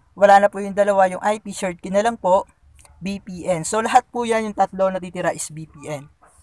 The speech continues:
Tapos, i-okay po natin. Then, hanapin natin yung ginawa natin. Yung new J P.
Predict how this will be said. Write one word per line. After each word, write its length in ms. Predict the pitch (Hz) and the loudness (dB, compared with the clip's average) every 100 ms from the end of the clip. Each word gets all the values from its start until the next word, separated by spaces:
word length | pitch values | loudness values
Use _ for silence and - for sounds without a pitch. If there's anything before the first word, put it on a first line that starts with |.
| _ | _
Tapos, 240 | 220 214 - | -2 -2 -4
i-okay 400 | 208 196 190 185 | -2 2 2 0
po 160 | 175 160 | -2 -6
natin. 480 | 151 143 147 202 294 _ _ - | -8 -8 -8 -8 -10 _ _ -6
Then, 160 | 190 202 | -4 -2
hanapin 400 | 226 240 233 233 | 0 0 0 -2
natin 260 | 226 226 | -2 -4
yung 140 | 208 208 | -6 -2
ginawa 240 | 208 196 | 2 2
natin. 480 | 185 170 165 196 - _ _ _ _ - | 2 -2 -6 -8 -12 _ _ _ _ -12
Yung 240 | 190 190 | -10 -8
new 80 | 190 | -8
J 240 | 175 170 | -8 -10
P. 240 | - 202 | -10 -18